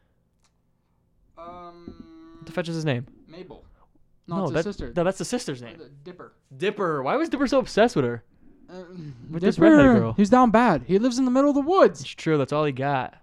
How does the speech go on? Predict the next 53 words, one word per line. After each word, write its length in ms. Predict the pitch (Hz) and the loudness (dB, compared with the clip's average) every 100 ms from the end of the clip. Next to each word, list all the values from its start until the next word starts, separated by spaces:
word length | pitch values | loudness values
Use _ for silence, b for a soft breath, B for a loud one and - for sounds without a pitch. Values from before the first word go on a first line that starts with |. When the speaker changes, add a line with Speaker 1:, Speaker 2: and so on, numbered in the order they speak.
| _ _ _ _ - | _ _ _ _ -8
Speaker 2:
And 100 | 139 | -4
there's, 120 | 151 | -2
like, 160 | 156 - | -2 -6
stupid 320 | - 170 175 | -6 -4 -2
little 160 | 165 139 | -2 -4
pig 260 | - 143 | -2 -4
and 100 | 151 | -2
that 120 | 147 123 | -6 -8
fat 320 | - 135 139 | -2 0 0
dude 160 | 151 | -4
that, 160 | 143 123 | -4 -6
like, 360 | 131 127 - - | -6 -8 -10 -20
kinda 240 | - 139 131 | -12 -10 -6
walks 300 | 135 139 143 | -8 -8 -10
around 180 | 143 | -10
sometimes. 200 | 139 143 | -8 -2
Speaker 1:
Yeah, 560 | 170 175 175 170 151 139 | 0 0 0 0 -2 -6
Jumbo. 600 | 127 147 160 175 180 175 - | -8 -8 -6 -2 -2 -4 -8
Speaker 2:
That 100 | 135 | -4
is 100 | 208 | -2
a 40 | 262 | -2
good 120 | 190 | -4
show, 180 | - 147 | -2 -2
though. 100 | 120 | -2
My 100 | 123 | -6
brother 220 | 131 139 | -4 -4
watches 200 | 160 180 | -4 -6
that 100 | 185 | -8
show 120 | 185 202 | -6 -6
right 120 | 190 | -4
now, 240 | 202 220 | -6 -6
and 160 | - 131 | -8 -10
it's 100 | 143 _ - - - | -12 _ -20 -20 -16
Speaker 1:
It's 100 | 226 | -8
Speaker 2:
freaking 220 | 147 151 | -6 -4
Speaker 1:
good. 20 | |
Speaker 2:
good. 140 | 135 | -2
Speaker 1:
I 100 | 123 | -4
know 120 | 170 165 | -6 -8
some 120 | 147 | -8
people 200 | 139 127 | -10 -10
that 60 | 120 | -12
like 260 | 120 120 | -14 -18
it. 120 | 127 - | -20 -20
I 220 | - 156 135 _ _ - | -16 -14 -14 _ _ -20
personally 500 | - - - - 143 _ b b b | -20 -18 -16 -14 -16 _ b b b
would 260 | 160 147 - | -12 -12 -16
so 340 | - 180 185 | -2 2 2
much 200 | 165 135 | 0 -8
rather 220 | 127 113 | -12 -12
watch 240 | 117 117 - | -14 -16 -20
Adventure 320 | 139 107 - | -18 -18 -18
Time. 260 | - - | -20 -20